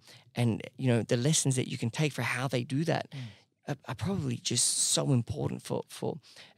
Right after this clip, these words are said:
Speaker 1: uh, for entrepreneurs like, like myself and, and you and the listeners to, to kind of take into consideration. You know, how are you communicating your brand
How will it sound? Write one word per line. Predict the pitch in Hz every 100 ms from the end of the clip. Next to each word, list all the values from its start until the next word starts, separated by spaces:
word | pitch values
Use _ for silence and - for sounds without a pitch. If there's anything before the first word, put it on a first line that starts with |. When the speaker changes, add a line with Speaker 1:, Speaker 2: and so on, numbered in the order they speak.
| -
Speaker 1:
uh, | - - -
for | - - -
entrepreneurs | 123 - 113 117 113
like, | 92 - - -
like | -
myself | 87 104 131 135 117
and, | - -
and | 110
you | 117 127
and | 123
the |
listeners | 113 131 - 113 107
to, | - - - - _
to | -
kind | - 123
of | 117
take | - 131
into | 123
consideration. | 110 117 107 117 117 117 165 -
You | -
know, | 113
how | 135 160
are | 170
you | 131 131 127 - - - _
communicating | - 120 120 139 135 - 123 117
your | 113 110
brand | - 120 131 131 117 -